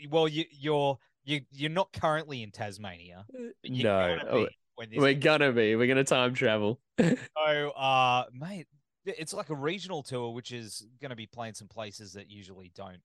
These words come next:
Speaker 1: get, uh, to see you guys, which is gonna be
Speaker 2: That's it. Yeah, I know. It's, I think the last time we hit Tasmania that we're hitting on Friday was five or six years ago or something. So it's been a long time. And some of these places we've never even touched before, which is even more exciting.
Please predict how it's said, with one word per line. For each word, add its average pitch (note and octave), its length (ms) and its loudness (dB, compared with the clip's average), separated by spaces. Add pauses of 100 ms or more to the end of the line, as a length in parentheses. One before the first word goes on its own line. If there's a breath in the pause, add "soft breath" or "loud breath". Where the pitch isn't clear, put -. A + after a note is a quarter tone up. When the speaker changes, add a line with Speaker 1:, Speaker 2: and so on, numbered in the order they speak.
(140)
Speaker 1:
get, G2 220 -18 (380)
uh, F#2 360 -14 (120)
to G#2+ 100 -20
see - 180 -14
you F#3 180 -14
guys, F2 460 -16 (160)
which B2 160 -12
is B2+ 80 -12
gonna C3 140 -4
be C3+ 60 2
Speaker 2:
That's - 180 0
it. D#3 280 0 (840)
Yeah, D3 300 4
I A2 120 2
know. C#3+ 300 6
It's, - 520 4
I C3 100 -2
think C#3 220 4
the C3+ 120 2
last C#3 220 4
time C#3+ 140 2
we B2+ 100 4
hit A#2+ 200 2
Tasmania A#2+ 640 2
that G#2+ 120 4
we're G#2 100 4
hitting G#2+ 200 0
on G#2 120 0
Friday A2 320 2
was F#2+ 380 0 (840 loud breath)
five A2 360 2
or A2 60 4
six - 280 0
years A2+ 200 4
ago A#2 220 4
or A2+ 60 4
something. A#2+ 420 0
So A2+ 180 0
it's G2+ 340 -2
been A#2 200 0
a A2 60 0
long A#2 540 0
time. G#2 480 0
And F#2+ 360 -4
some D3 220 0
of E3+ 60 0
these A2+ 140 2
places A2+ 300 0
we've G2+ 140 -2
never G2 240 -2
even G2 180 -2
touched - 280 0
before, F#2+ 300 0
which G2 180 -6
is A2+ 60 -2
even G2 180 0
more C#3+ 220 4
exciting. F2+ 480 -4